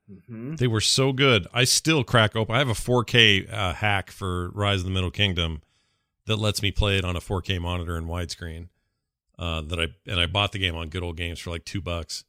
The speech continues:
Speaker 2: I still have the C D somewhere. I just love those games to death,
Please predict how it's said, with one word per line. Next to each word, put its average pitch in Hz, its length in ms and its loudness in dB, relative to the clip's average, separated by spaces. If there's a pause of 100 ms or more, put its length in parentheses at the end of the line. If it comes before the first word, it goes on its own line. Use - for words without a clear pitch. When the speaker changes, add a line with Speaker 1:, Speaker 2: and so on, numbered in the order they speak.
(340)
Speaker 2:
I - 60 -12
still - 180 -2
have 104 100 -4
the 87 60 -10
C 98 260 0
D 98 140 -4
somewhere. 87 540 -10 (280)
I 120 140 -2
just 113 220 -2
love 104 560 0
those 85 200 -2
games 78 420 -4
to 117 300 2
death, 98 460 -2